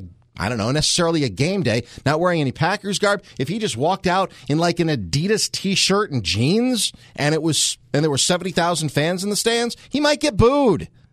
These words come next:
Packers fans were sick of his nonsense. They were sick of Favre's nonsense. They came around. I suspect at some point they will with Aaron Rodgers as well. It's a great quarterback, one of the best to ever do it. Fifteen years as a starter, eighteen years with the Packers. I'm not going to diminish any of that.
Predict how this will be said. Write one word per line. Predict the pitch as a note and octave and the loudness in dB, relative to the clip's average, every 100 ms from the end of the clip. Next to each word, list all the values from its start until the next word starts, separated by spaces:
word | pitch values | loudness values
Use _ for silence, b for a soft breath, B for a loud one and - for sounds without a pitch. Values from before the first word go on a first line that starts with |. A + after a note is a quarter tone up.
| b b - | b b 0
Packers | F3+ A#3+ A#3+ | 0 2 2
fans | B3 B3 G#3+ | 2 2 0
were | |
sick | - - B3+ | 0 0 -2
of | A#3 | -2
his | G#3 | 0
nonsense. | A#3+ B3+ C4 - A3 F3 F#2 - - - _ _ _ _ _ _ _ _ _ _ - | 2 2 2 2 4 4 2 -2 -4 -6 _ _ _ _ _ _ _ _ _ _ -6
They | |
were | G2+ | -4
sick | - C#3+ | -2 -2
of | C#3+ | 2
Favre's | F3+ A3 A#3 D#3+ | 4 4 2 0
nonsense. | E3 E3 - E3+ G#3 | -2 -2 -2 -2 -2
They | - B2+ | -2 -2
came | - C3+ | 0 0
around. | C3 A2+ D3+ F3+ | 0 -2 -2 -2
I | D#3 | -2
suspect | - B2 - C#3 D3 | 0 0 0 -2 -2
at | |
some | - C3+ C3 | -2 -2 0
point | C#3 D#3 | -2 0
they | D3+ | 0
will | B2 C#3 | 2 2
with | D3 D3 | 2 0
Aaron | D3+ D#3 | 0 0
Rodgers | D#3+ E3 E3 D#3+ | 0 0 -2 -4
as | E3+ | 0
well. | A3 C#3+ B B | 0 0 B B
It's | - | -8
a | A#3+ | 0
great | C#4+ D#4+ | 0 0
quarterback, | - C4 C#4+ C#3+ - - b - | 2 4 4 2 -2 -16 b 0
one | G#3+ | 0
of | C#4+ | 2
the | |
best | D3 G#3+ - | 0 0 0
to | G3 | -2
ever | G#3 G3+ | -2 0
do | B3+ | 0
it. | E3+ B B B | 0 B B B
Fifteen | C4+ A3 A3 G#3+ | -4 -2 -2 0
years | F#3+ D#3+ | 0 0
as | C#3+ | -2
a | A#2 | 0
starter, | - F#3+ G3 F#3+ | 2 2 2 -2
eighteen | A3+ B3 G3+ F#3+ | -4 -4 -2 -2
years | F3+ D3+ | -2 -2
with | C#3+ | -4
the | |
Packers. | - D#3 G3+ F#3 | 0 0 0 -2
I'm | F3 E4+ | -4 -2
not | C4 - - | -2 -4 -4
going | G3 A3 | -2 0
to | G#3 | 0
diminish | F#3 A#3 A#3+ G#3+ | -2 -2 -2 -2
any | B3 D4 | -2 0
of | G3 | 0
that. | G2+ D2+ | 0 -4